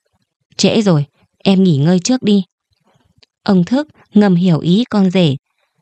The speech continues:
"Đúng vậy, trễ rồi, hai vợ chồng con lên trên phòng nghỉ ngơi trước đã. Có chuyện gì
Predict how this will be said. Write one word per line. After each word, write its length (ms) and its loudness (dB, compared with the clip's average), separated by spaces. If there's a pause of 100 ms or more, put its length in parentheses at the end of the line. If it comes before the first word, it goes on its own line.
(220)
"Đúng 200 2
vậy, 340 -2 (240)
trễ 220 0
rồi, 240 0 (300)
hai 180 0
vợ 140 0
chồng 300 0
con 220 0 (280)
lên 260 2
trên 220 -2
phòng 240 0
nghỉ 100 2
ngơi 220 0
trước 240 -6
đã. 240 -4 (680)
Có 360 2
chuyện 220 -2
gì 220 2